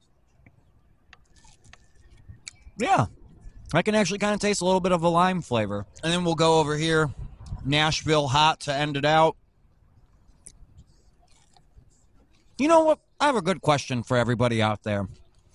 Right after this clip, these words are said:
What's the difference between a Nashville hot sauce and, like, a Buffalo hot sauce? What's the difference? Because they kinda taste the same in my opinion.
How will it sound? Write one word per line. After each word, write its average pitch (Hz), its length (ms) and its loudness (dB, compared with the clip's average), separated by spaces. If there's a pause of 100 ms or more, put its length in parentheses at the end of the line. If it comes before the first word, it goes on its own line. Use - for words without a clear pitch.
(460)
What's 285 180 2
the 302 80 -2
difference 220 300 2
between 175 300 2
a 139 40 2
Nashville 170 640 2
hot 143 300 4
sauce 143 480 2 (340)
and, 139 140 0
like, 135 140 2
a 123 60 2
Buffalo 110 520 2
hot 101 280 0
sauce? 95 380 -2
What's 170 240 2
the 170 80 -4
difference? 107 420 -2
Because 117 540 0 (480)
they 185 100 -2
kinda 240 220 0
taste 208 240 0
the 170 80 -4
same 196 300 0
in 135 60 0
my 113 180 0
opinion. 110 580 -6